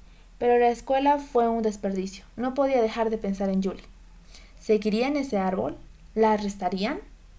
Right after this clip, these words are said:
Cuando el autobús nos dejó en la tarde,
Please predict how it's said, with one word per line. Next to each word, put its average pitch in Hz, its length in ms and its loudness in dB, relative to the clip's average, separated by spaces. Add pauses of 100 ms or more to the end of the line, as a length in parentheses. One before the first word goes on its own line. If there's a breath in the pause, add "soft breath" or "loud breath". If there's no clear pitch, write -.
(880 soft breath)
Cuando 285 220 2
el 285 80 4
autobús 277 440 0
nos 339 180 -4
dejó 233 360 0
en 220 100 2
la 202 160 2
tarde, 214 420 0